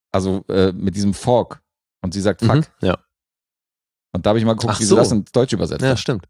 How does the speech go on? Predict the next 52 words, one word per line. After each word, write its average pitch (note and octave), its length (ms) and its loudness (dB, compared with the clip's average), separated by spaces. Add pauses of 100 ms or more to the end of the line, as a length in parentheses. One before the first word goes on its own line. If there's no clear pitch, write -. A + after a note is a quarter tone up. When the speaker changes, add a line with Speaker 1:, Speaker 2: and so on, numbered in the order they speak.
(100)
Speaker 2:
Okay, C3 300 -2
und? D#3+ 280 0
Speaker 1:
Ach F3+ 100 2
so, D3 140 2
jetzt G#2+ 180 0
findest C#3+ 180 -4
du C#3+ 40 2
auf B2+ 60 2
einmal A#2+ 140 2
interessant, G2 380 -2
jetzt, F#2 160 0
wo G2 80 -2
ich's F2+ 120 -2
dann F2+ 180 0
doch F2+ 180 -2
gemacht - 300 -4
habe, D2 180 -2
ja? G2 140 -2
Speaker 2:
Ja, A#2+ 200 2
völlig C#3 300 0
unnötig, E3+ 440 2
aber C3 180 2
ja, C3 200 2
interessant. A2+ 420 -6
Speaker 1:
Fick A#2+ 180 -4
dich. - 180 -12 (480)
Auf G2+ 180 -2
Deutsch C3+ 280 2
hieß C#3 160 0
es C#3+ 220 -4 (120)
Gabel, G#2+ 460 2 (520)
Speaker 2:
Mhm. E2+ 100 -10
Speaker 1:
Kabel. G#2+ 500 0 (640)
Speaker 2:
Boah, B2 500 0 (180)
wirklich? C#3 920 4 (220)
Speaker 1:
Da G2 100 0
am F#2+ 100 0
See, G#2+ 140 4
aus, F#2 460 0
aus F#2 320 -2
Fork, B2+ 460 -2
wo G2 140 -2
sie G#2 140 -2
dann G2+ 160 0
Fuck B2+ 260 -4
draus C#3 200 -2
gemacht C3 260 -2
hat, D3 140 -2
was F#2 140 -2
sie - 60 -4
ja F2+ 60 0
noch F2+ 220 -4